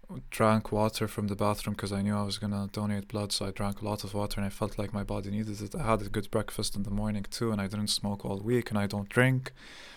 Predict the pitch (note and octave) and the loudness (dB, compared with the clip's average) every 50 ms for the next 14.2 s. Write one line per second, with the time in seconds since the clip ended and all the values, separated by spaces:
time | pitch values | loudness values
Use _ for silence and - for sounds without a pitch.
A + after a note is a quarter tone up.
0 | - - - - - - - - G#2 G#2 G#2 G#2 - - B2 A#2 - A#2 G#2+ G2+ | -20 -20 -20 -20 -20 -10 -4 0 2 2 2 4 6 6 4 6 6 4 4 6
1 | A2 B2+ B2 A#2 - - G#2+ - - A#2 A#2 A#2 - - A2+ G#2 G2+ G2+ - - | 8 8 8 8 6 2 0 4 6 8 8 8 6 4 2 2 0 0 2 4
2 | A2+ A2 G2+ - - A2 A2+ A#2 G#2+ - - - - - - G2 G2 G2 G2+ A2 | 4 4 4 4 8 10 10 10 10 8 2 -6 -4 -2 0 2 4 4 4 2
3 | C3 C#3+ C#3 - - - - - - - - - - - - - - G2+ G2+ G2+ | 2 -2 -4 -10 -20 -18 -16 -14 -14 -14 -14 -16 -18 -18 -12 -6 -2 0 0 2
4 | G#2 A2 A2 A2 - - G#2+ G2 A2+ A2+ G#2+ - - A2 - - - - A2 A2 | 4 4 4 2 2 0 2 12 12 12 12 12 12 12 12 12 12 12 12 10
5 | G#2 - - G#2+ G#2+ - - A2+ G#2+ - A2+ G#2+ G#2+ G#2 G#2 G2+ F#2+ F#2+ - - | 10 8 8 6 6 8 8 8 8 6 4 4 4 4 2 2 0 0 -2 -2
6 | - - - - - - - G#2 A2 G#2+ G2+ G#2 F#2+ - - A2 A2 G#2 - - | -2 -2 -4 -2 -2 -2 0 2 2 2 2 4 6 6 6 6 6 4 4 2
7 | G#2+ G#2 G2+ G2+ G2 F#2+ - - G#2 G2 F#2+ F#2+ - - - - - - - - | 4 2 2 0 0 -2 -2 -2 0 0 0 -2 -4 -8 -12 -14 -14 -14 -14 -14
8 | - - - - - - - - G#2+ A2 A2+ A2+ F#2+ G2+ F#2 F2 G2 - G2+ G2+ | -16 -16 -16 -16 -14 -4 2 6 8 8 8 8 6 4 -2 -4 -4 -2 0 0
9 | G2+ G2+ G#2 A2 A2 A2+ G#2+ A2 F#2+ G2 - - A2+ - - - - A2+ G2 G2 | 2 2 4 4 4 4 2 2 0 0 2 2 2 2 2 0 0 0 0 0
10 | - - G#2+ G#2 G2+ - - G2+ - - - G#2+ G2+ G2 F#2+ - G2+ F#2+ F#2+ G2 | 0 0 0 0 0 0 0 0 0 0 2 0 0 0 0 -2 -2 -2 0 2
11 | G2 G2+ G2+ G2+ G2 G2 G2 F#2+ G2 G2 G2 G2 G2+ G2 - - G#2 G2 G2 - | 2 2 2 2 0 0 0 0 0 -2 -2 -2 0 0 2 2 2 2 0 0
12 | G2+ G2 - - G2 G2 G2 - A2 A2 G#2+ A2 A2 G#2+ - - - A2+ A2+ A2+ | -2 -2 -2 -2 -2 -4 -4 -4 -4 -2 0 0 0 0 0 2 4 4 6 6
13 | - - - - G#2+ G#2+ A2 A2 G#2 G2 F#2+ - G2+ F#2+ - G2+ G2 F#2+ G#2 A2+ | 4 2 2 2 4 4 6 6 4 2 0 -2 -4 -4 -2 -2 -2 0 2 2
14 | G#2+ - - - | 0 0 -2 -8